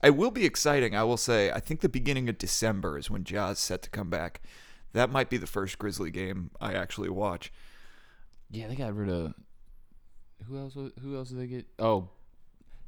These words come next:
Speaker 2: D, D Brooks, the villain, Dylan
Speaker 1: Yeah.
Speaker 2: the villain.
Speaker 1: Yeah. Um, yeah, so clearly there's just not enough pieces to hold that together. They might, honestly, if you get twenty-five games in, Ja comes back and you're, like, two and twenty-three, <laughs> you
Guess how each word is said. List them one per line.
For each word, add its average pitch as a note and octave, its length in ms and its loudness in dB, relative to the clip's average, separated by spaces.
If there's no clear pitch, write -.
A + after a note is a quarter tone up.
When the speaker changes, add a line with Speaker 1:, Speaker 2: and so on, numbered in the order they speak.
Speaker 2:
D, F3 220 -6
D G2 140 -8
Brooks, F2 400 -8
the F#2+ 100 -10
villain, G2 480 -2
Dylan A#2 100 0
Speaker 1:
Yeah. G#2 140 0
Speaker 2:
the F#2+ 100 -2
villain. G2 480 -4
Speaker 1:
Yeah. D#2 260 -8
Um, D2+ 400 -8
yeah, F#2 180 -4
so - 200 -8
clearly A2+ 420 0
there's F#2 260 -6
just - 220 -10
not F2+ 240 -6
enough F2 240 -8
pieces - 340 -4
to - 80 -8
hold E2 220 -4
that C#2+ 180 -6
together. D#2 560 -6
They A2 140 -2
might, A#2+ 380 0
honestly, G#2+ 520 -2
if - 140 -6
you D#3 80 -2
get D3+ 160 0
twenty-five A2 540 2
games G#2 280 -2
in, G#2+ 300 -2
Ja G#2 200 0
comes A2 220 -4
back A2 300 2
and G#2+ 80 -4
you're, G2+ 100 -2
like, G2+ 300 -2
two G#2+ 280 2
and G2 140 -2
twenty-three, A#2 580 6
<laughs> - 60 -10
you F#3+ 300 0